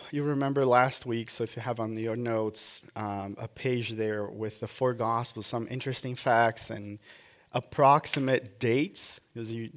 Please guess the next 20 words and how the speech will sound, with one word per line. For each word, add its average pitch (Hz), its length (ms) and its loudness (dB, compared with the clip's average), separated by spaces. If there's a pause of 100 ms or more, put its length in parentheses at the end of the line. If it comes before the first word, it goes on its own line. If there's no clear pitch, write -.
(120)
you 117 120 -8
know, 107 200 -6
the 110 160 0
author 110 300 -2
didn't 113 260 -6
sign 123 400 2
it 113 160 0
and 113 120 -10
put 117 220 -2
his 107 260 -4 (600)
date, 127 340 4
you 117 60 -6
know, 113 220 0
the 113 140 4
year 135 360 6
of 120 220 2
fifty 135 500 2
A 127 140 2
D. 127 560 0 (600)
Um, 107 520 0